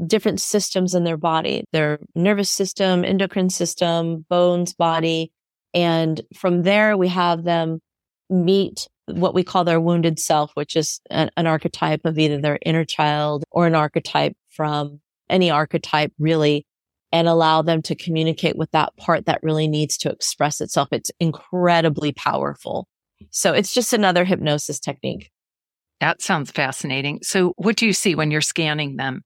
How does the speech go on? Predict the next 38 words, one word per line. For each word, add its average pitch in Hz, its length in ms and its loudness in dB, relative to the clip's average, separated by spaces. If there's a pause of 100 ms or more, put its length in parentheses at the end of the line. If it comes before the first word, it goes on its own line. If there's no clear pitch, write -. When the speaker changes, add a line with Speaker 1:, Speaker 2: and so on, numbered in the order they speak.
(680)
Speaker 2:
Are 175 80 2
you 180 80 4
seeing 185 360 0
colors? 202 600 2
Uh, 151 120 -4
how 180 160 -4
does 165 180 -2
it - 120 -8
come 156 160 -6
across? - 480 -8
Speaker 1:
Everybody 339 420 2
s-, - 180 -6
sees 233 360 0
it 185 120 -2
differently, 220 720 -2 (120)
but 196 180 0
yeah, 220 320 2
I'll 208 160 2
see 208 240 -2
colors. 220 580 0
I 220 120 2
also 254 340 0
really 214 340 0
just 196 260 -6
get 196 180 -2
more 190 180 0
of 170 80 0
a 160 60 0
knowingness. 151 800 -2
That's 147 200 -4
how 160 120 -4
my 147 180 -6
intuition - 500 -8
is. - 300 -12 (680)
Speaker 2:
So - 180 0
did 185 340 -2
Speaker 1:
Yeah. 190 60 0
Speaker 2:
you 220 360 4